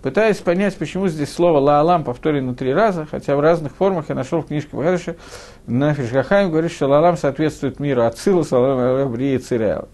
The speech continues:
и Асия, а не Тов. Э, окей, я щас не буду, поскольку у нас урок не по Кадышу, Иов уже задаёт мне второй вопрос, я его тоже оставлю пока,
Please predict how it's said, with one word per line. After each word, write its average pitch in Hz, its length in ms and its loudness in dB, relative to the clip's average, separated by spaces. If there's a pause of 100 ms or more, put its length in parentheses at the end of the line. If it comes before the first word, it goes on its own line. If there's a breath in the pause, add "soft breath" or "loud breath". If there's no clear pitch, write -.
(480 loud breath)
и 117 160 2
Асия, 110 560 0
а 92 100 -6
не 92 240 -6 (1120 loud breath)
Тов. - 320 2 (140)
Э, 107 480 2 (1600 loud breath)
окей, 139 220 4
я 156 80 4
щас 170 240 0
не 170 80 0
буду, 143 160 2
поскольку 131 380 2
у 143 40 2
нас 135 180 0
урок 143 180 2
не 127 100 0
по 135 120 2
Кадышу, - 560 -2 (420 loud breath)
Иов 147 280 2
уже 135 220 0
задаёт 131 320 2
мне 127 120 0
второй 196 420 4
вопрос, 123 440 0
я 151 160 2
его 135 160 2
тоже 120 300 2
оставлю 175 420 2
пока, 110 320 -2